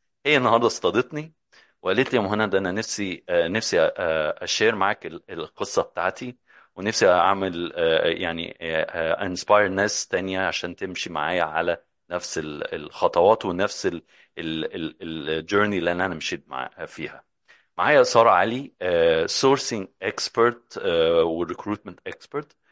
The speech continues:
آه، وهي هت-، هتكلمنا وهتحكي لنا عن قصتها و her journey و-، و-، وهت-، هتعيشنا بقى في الجيرني بتاع-، بتاعتها هي وال-، و-، وإزاي بقت sourcing و-، و in-، آه، recruitment expert.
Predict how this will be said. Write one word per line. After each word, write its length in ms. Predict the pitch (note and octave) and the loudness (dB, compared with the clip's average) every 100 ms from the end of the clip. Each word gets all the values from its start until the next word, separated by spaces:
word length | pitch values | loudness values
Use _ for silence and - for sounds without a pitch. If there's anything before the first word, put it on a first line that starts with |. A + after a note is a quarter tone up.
| _ _ _ _ - | _ _ _ _ 0
آه، 160 | E2+ | 2
وهي 280 | F2+ F#2+ C#3+ | 4 4 4
هت-، 220 | C3 - _ - | 2 -2 _ -10
هتكلمنا 800 | G#2 - G2 A2 C3 B2+ B2+ - _ | -10 -4 -2 0 0 0 0 -4 _
وهتحكي 500 | E2+ D#2 - - - | -6 -6 -6 -10 -4
لنا 160 | G#2+ G#2 | 0 0
عن 180 | E2+ D#2 | 0 -2
قصتها 440 | - - B2+ A#2 | -12 -4 -4 -2
و 160 | G2 E2 | -2 0
her 180 | F2 | 0
journey 440 | E2 G2 A#2 C3+ C3+ _ _ _ _ - | 0 0 0 0 -4 _ _ _ _ -6
و-، 540 | E2+ F2 E2+ F2 E2+ F2 | 2 2 4 2 0 -2
و-، 400 | F#2 F2 F2 F2+ | -4 -4 -4 -2
وهت-، 420 | E2+ - E2+ - | -4 -4 -8 -4
هتعيشنا 880 | E2+ F2+ - F2 D#2+ F#2 B2 - F2+ | -2 0 0 -2 0 2 2 0 0
بقى 180 | G2 | 0
في 80 | F#2 | 0
الجيرني 380 | F2 F#2 F#2+ F#2 | -6 -8 -6 -8
بتاع-، 460 | - D2 E2 E2 E2+ | -10 -6 -4 -4 -8
بتاعتها 500 | - D#2 G2+ G2 F2 | -4 -2 -2 -4 -4
هي 200 | F#2+ G#2 | 0 2
وال-، 420 | G2 E2 D#2+ F2 | 4 2 -2 -6
و-، 360 | F#2 D#2+ - | -4 -2 -2
وإزاي 320 | F2+ E2+ E2+ G#2 | -4 -4 0 2
بقت 300 | F#2 D2 - | 2 0 -6
sourcing 680 | - A2 G2+ - G2+ F#2 F2+ | -6 0 0 0 -4 -6 -8
و-، 140 | D#2+ | -4
و 400 | D#2 D#2 D#2+ D#2+ | 0 0 -2 -4
in-، 280 | - G2 F#2 - | -6 -8 -12 -8
آه، 320 | E2 E2 E2+ | -6 -4 -6
recruitment 480 | - G2+ - E2+ E2+ | -10 -12 -10 -12 -12
expert. 340 | - - - | -16 -20 -20